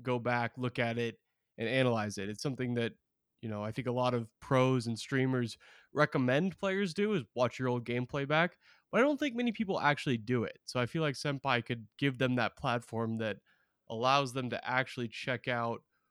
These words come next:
what happened and gives them an objective look at, "Okay, yeah, you didn't do this very well, but you did this pretty well," which is a nice resource to have.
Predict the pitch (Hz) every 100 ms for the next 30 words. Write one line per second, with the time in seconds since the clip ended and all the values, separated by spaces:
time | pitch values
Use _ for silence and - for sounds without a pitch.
0 | _ - 120 110 123 120 123 117 117 120
1 | - _ 120 117 123 123 123 120 107 123
2 | 113 120 107 117 113 113 - 123 120 117
3 | 113 113 131 123 123 120 117 - - _
4 | _ _ _ _ 113 113 110 110 85 -
5 | 123 160 226 190 294 - 160 110 107 -
6 | - 151 147 175 175 185 196 - 175 170
7 | 151 - 113 120 -